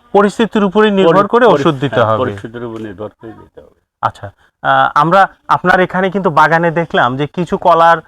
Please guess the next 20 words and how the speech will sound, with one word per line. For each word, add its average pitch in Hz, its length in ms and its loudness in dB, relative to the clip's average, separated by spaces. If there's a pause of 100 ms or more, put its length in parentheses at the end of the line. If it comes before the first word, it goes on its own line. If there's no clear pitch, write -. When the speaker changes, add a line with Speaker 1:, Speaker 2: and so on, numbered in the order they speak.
(300)
Speaker 1:
আহ, 131 240 0
ছড়ি 147 560 -2
অনেক 190 420 2
বড়, 104 300 -2 (200)
Speaker 2:
অনেক 123 200 -4
Speaker 1:
আবার 175 180 2
Speaker 2:
বড়। - 80 -10
Speaker 1:
কিছু 196 260 -4
কলা 180 260 2
দেখলাম 165 420 -2
একটু 160 180 -6
ছোট। 175 280 -2
Speaker 2:
ছোট। - 380 -8
Speaker 1:
এটা 226 220 2
কেন 123 280 0
হয়েছে 107 420 -10
একটু 117 180 -12
বলেন 120 360 -4
তো? 170 100 -2
Speaker 2:
এটা, 254 80 -4